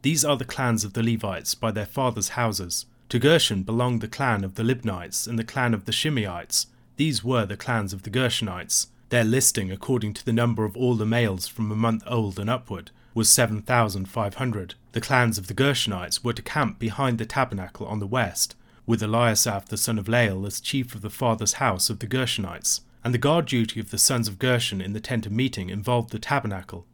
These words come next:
the tent with its covering, the screen for the entrance of the tent of meeting, the hangings of the court, the screen for the door of the court that is around the tabernacle and the altar,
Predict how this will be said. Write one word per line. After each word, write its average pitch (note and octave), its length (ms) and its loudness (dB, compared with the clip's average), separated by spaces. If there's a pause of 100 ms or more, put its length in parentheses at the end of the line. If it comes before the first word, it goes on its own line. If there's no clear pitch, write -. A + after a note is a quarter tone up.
the A#2+ 80 -2
tent A#2 420 -2
with A2 100 -4
its G#2 140 0
covering, F#2+ 480 -4 (160)
the - 80 -8
screen B2+ 460 4
for B2 140 -6
the C3 140 -4
entrance C3 460 -4
of G2 80 -12
the A2 80 -6
tent A2+ 260 -4
of G#2 60 -8
meeting, G#2+ 420 -4 (140)
the - 80 -8
hangings A2 500 0
of G2 120 -10
the A#2+ 60 -10
court, - 420 -4 (360)
the A2+ 60 -6
screen C#3 460 2
for A#2+ 160 -6
the A#2 80 2
door B2+ 260 2
of G2+ 80 -4
the - 80 -8
court G#2 440 -6
that A2 180 -6
is A#2 100 -4
around A#2 320 2
the A2 60 -6
tabernacle A2+ 600 -2
and G#2+ 120 -2
the A#2 80 0
altar, B2 400 -4